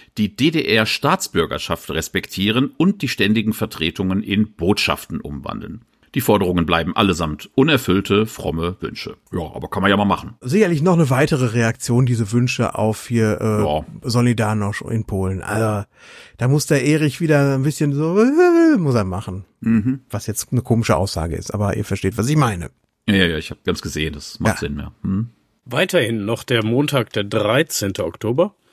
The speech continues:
Speaker 3: Greenpeace wird aktiv. Eine Handvoll der Umweltschützer verhindert, dass das Dünnsäure-Verklappungsschiff Kronos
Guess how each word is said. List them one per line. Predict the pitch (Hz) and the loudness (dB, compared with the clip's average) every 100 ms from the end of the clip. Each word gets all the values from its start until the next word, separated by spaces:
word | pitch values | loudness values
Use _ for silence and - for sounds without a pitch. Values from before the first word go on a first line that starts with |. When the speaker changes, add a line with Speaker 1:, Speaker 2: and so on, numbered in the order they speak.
| _ - | _ -4
Speaker 3:
Greenpeace | 120 156 233 208 120 104 - | 2 4 4 2 0 0 0
wird | 104 92 - | -4 -4 -8
aktiv. | - - 87 71 - | -14 -10 -8 -8 -10
Eine | - 110 107 | -4 -2 0
Handvoll | 175 - 131 123 127 | 0 0 2 4 2
der | - 113 98 | 0 0 0
Umweltschützer | - 180 113 92 - 101 - 101 | 0 2 2 0 -2 -4 -2 -2
verhindert, | 113 101 160 135 98 - | 0 0 0 0 -2 -4
dass | 95 | -4
das | - 90 - | -4 -6 -6
Dünnsäure-Verklappungsschiff | - 139 185 156 107 107 120 117 107 110 98 139 147 101 - - 98 - | -2 2 2 2 2 4 4 2 0 -2 -2 -4 -2 -4 -4 -4 -4 -6
Kronos | - 107 117 151 160 120 - - | -6 -2 2 2 4 2 2 -4